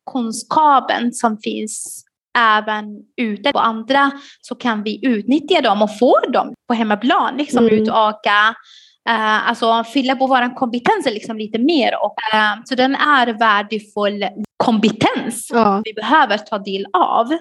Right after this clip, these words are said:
Speaker 1: såklart.
Speaker 2: Mm. Även gällande nya läkemedel jobbar ju Tanja med, eh, svenska P C D-are som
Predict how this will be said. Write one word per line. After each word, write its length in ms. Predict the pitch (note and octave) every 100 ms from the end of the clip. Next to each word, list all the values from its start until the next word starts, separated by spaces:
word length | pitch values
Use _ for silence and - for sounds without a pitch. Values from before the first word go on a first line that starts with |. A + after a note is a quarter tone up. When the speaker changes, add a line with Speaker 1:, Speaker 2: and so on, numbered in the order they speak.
| -
Speaker 1:
såklart. 480 | - - - - - _ _ B3+
Speaker 2:
Mm. 380 | B3 A3+ A3+ B3+ -
Även 260 | B3+ B3+
gällande 340 | C4+ C#4+ C4 B3+
nya 280 | C4+ B3 B3 A#3
läkemedel 680 | C#4 D4 C4+ C4 A#3 F4
jobbar 220 | F#4 B3 G#3
ju 60 |
Tanja 400 | G3+ A#3+ G3+ F#3+
med, 240 | G3 G3 G3
eh, 440 | G3+ G3+ G3 F3 G#3+ -
svenska 460 | - A#3 G3+ - G3
P 140 | G#3
C 120 | G3+
D-are 340 | G#3 G3 F#3 G3
som 320 | G#3 G3